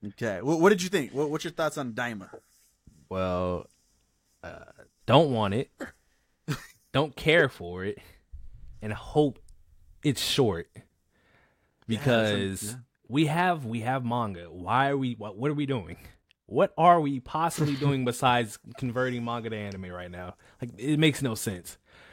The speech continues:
Speaker 2: Um, as far as, like, being, like,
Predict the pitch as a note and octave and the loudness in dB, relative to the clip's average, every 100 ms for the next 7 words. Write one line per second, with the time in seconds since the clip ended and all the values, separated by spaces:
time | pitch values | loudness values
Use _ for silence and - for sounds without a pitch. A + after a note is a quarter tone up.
0 | - - - C3+ C3 B2 A2+ A2 - _ | -20 -12 0 4 4 2 0 -4 -8 _
1 | _ - C#3+ - F#3+ F3+ D3+ C3 C#3 A#2+ | _ -8 -6 0 2 4 2 0 -2 -2
2 | - G#2 A2+ C#3+ C#3 B2+ A2+ F#2+ F2+ - | -6 -8 -2 0 0 -2 -4 -8 -12 -20